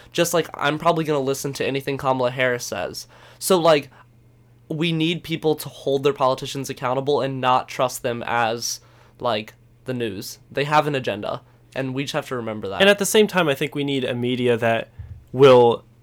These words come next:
Speaker 2: honestly analyze what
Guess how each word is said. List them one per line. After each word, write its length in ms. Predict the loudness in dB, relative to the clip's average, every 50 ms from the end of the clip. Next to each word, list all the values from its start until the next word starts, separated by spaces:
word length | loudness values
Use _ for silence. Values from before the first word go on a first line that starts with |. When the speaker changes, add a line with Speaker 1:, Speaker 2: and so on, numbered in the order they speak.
| _ _ _ _ _ -20 -20 _ _ _ _ _ _ _ _ _ _ _ -20 _ _ _ _ _ _ _ _ _ _ _ _ _ _ _ 2
Speaker 2:
honestly 840 | 4 6 6 6 4 2 -2 -4 -4 -2 -2 0 0 -2 -2 -4 -2 2
analyze 880 | 4 4 6 6 6 6 6 4 4 4 2 0 -2 -2 -6 -8 -8 -12 _ _ _ _ _ -20 _ _ _ _ _ _ -12
what 440 | -4 2 4 6 6 6 4 0